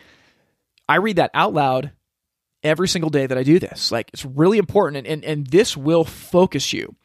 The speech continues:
And it finally brings you to the question, "What can I do today?"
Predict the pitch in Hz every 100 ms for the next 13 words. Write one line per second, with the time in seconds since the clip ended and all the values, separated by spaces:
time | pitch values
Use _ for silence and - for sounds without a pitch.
0 | _ _ _ _ 147 - - 160 196 226
1 | 151 156 165 - 160 208 - 131 - 135
2 | 120 131 - _ _ 135 156 - - 190
3 | 143 147 127 131 120 135 - _ _ _
4 | _ _ _ - 127 135 - -